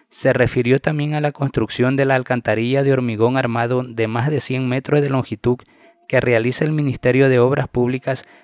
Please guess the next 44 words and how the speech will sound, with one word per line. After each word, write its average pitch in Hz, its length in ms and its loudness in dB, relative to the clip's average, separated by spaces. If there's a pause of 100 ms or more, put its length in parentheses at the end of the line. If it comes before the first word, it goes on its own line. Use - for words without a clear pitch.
en 123 180 -2
la 117 100 2
vía 131 180 -2
estatal 139 440 0
principal, 127 640 -2 (320)
sector 131 440 2
de 147 140 0
la 147 100 2
avenida 127 500 2
Ángel 131 320 0
Salvador 117 440 2
Ochoa, 107 420 0 (100)
la 117 220 2
misma 147 360 -2
que 147 120 -6
se 139 160 -4
destruyó 123 480 0
en 131 80 0
la 147 80 -4
pasada 123 360 -2
estación 127 440 -4
invernal 117 500 -4 (360)
y 127 140 -4
que 131 120 -4
todavía 120 460 4
mantiene 139 400 0
interrumpido 131 680 0
el 123 100 0
tráfico 131 440 -2
motorizado, 113 760 -4 (400)
obra 147 320 2
que 143 100 0
tiene 135 260 -2
un 139 80 0
costo 135 360 0
de 131 140 4
doscientos 127 520 0
treinta 131 300 -2
y - 20 -4
cinco 117 320 0
mil 127 200 -2
seiscientos 127 540 -2
veintidós 123 480 0
dólares 123 460 0